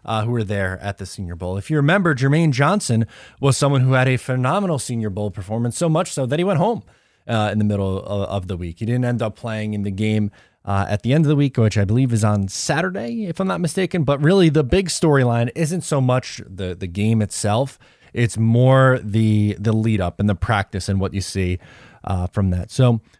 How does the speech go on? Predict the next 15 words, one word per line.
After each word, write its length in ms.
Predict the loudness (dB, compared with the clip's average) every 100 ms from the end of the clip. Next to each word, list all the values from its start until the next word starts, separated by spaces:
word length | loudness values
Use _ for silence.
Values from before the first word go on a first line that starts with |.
| _
we'll 140 | -6 -2
go 160 | 0
through. 260 | 0 0 0 0
Actually, 480 | 0 0 -2 -4 -6 -4
I, 260 | -2 0
I, 40 | -2 0
there's 220 | 0 0
three 300 | 0 0 2
positional 500 | 2 4 2 2 2
groups 240 | 2 0 2
that 140 | 2
I 60 | 4
really 280 | 6 6 4
wanted 340 | 4 4 4
to, 340 | 2 0 0